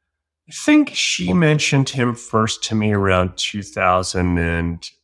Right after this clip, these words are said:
fourteen. Um, she had, she didn't really talk much about her past. And it was, like, over time that I learned things about her. So she'd always be pulling things out. I'd be like, "Wait, what?" You know, and then she'd tell me this thing. So she had so much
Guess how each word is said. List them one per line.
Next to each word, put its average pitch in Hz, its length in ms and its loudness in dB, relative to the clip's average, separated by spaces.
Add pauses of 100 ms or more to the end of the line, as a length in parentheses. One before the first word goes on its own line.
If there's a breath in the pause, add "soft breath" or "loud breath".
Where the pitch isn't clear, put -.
(260)
fourteen. 85 880 -8 (720)
Um, 87 640 0 (220)
she 131 1120 -2 (580)
had, 120 520 0
she - 140 -2
didn't 349 160 -8
really 349 140 0
talk 131 320 4
much 143 220 0
about 139 360 4
her 127 200 -2
past. 127 760 -4
And 110 160 4
it - 100 -2
was, 120 160 -4
like, 123 160 2
over 131 180 0
time 113 380 4
that 92 120 0
I 90 100 0
learned 90 320 2
things 90 240 -2
about 85 260 -4
her. 87 160 -10
So - 160 -10
she'd 92 220 -6
always 92 180 0
be 95 120 -4
pulling 85 300 0
things 90 240 -6
out. 85 240 -4
I'd 85 100 -6
be 90 80 -4
like, 87 120 -6
"Wait, 123 240 -4
what?" 92 340 -8
You 104 120 -8
know, 87 220 -4
and 87 120 -2
then 85 120 -4
she'd 78 200 -6
tell 87 160 -6
me 82 140 -14
this - 160 -14
thing. 90 240 -6
So 98 160 -8
she 120 180 2
had 123 160 2
so 117 220 6
much 101 260 2